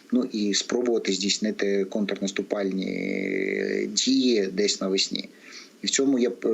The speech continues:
є складність, і про це, власне, гов-, говорив сьогодні і Столтенберг, розповідаючи про те, що Росія хоче затягнути цю війну. От, е, на мою думку, це от виглядає, ну, приблизно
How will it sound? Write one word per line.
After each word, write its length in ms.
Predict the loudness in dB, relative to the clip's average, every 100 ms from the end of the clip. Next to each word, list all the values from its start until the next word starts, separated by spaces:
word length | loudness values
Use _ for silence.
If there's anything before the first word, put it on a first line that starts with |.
| 2
є 180 | 2 2
складність, 560 | 0 -2 0 0 0 -2
і 60 |
про 160 | -4 -2
це, 160 | 0
власне, 420 | 0 0 0 -2 -2
гов-, 300 | 0 0 0
говорив 340 | 0 2 2
сьогодні 380 | 0 0 -2 -2
і 180 | -2 -2
Столтенберг, 720 | 0 0 2 0 0 -2 -6 -8 -8 -8 -8
розповідаючи 640 | -4 0 0 2 0 0
про 160 | -2 -2
те, 120 | -2
що 160 | 0
Росія 320 | 0 0 2 0
хоче 320 | 0 0 0
затягнути 580 | -2 -2 0 0 0 -2
цю 160 | -2
війну. 460 | 0 -2 -2 -2 -2
От, 160 | -4 -6 -8 -8 -8 -4
е, 40 | -2 0 2
на 120 | 2 2
мою 220 | 4 4
думку, 340 | 4 4 2
це 180 | 0 2
от 200 | 0 2
виглядає, 600 | 0 0 0 0 0 0
ну, 640 | -2 -4 -4 -4 -2 -2 -4 -4
приблизно 500 | -2 0 0 2 0